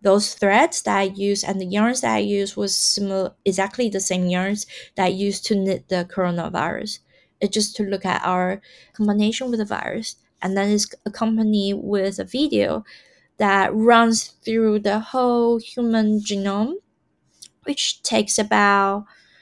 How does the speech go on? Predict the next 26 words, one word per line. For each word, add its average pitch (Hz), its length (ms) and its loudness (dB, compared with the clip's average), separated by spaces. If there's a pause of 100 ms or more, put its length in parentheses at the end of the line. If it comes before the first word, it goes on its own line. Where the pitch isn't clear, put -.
(220)
thirty 226 320 2
minutes, 202 640 0 (280)
but, 196 340 2
like, 185 480 -2 (280)
I 208 60 -12
think 254 640 -10 (640)
fifteen - 560 -2
frames 220 540 2
per 208 180 0
second, 262 720 -4 (600)
and 214 120 4
marking 226 600 2 (180)
all 233 300 4
the 214 140 -2
possible 208 880 0 (400)
identified 214 1040 2 (380)
virus 220 720 4
origin 202 680 0
genomes 196 600 -2
in 214 200 2
there, - 280 -2
which 214 240 0
you 214 60 -8
can 208 180 -2
actually 220 360 0
see 208 460 2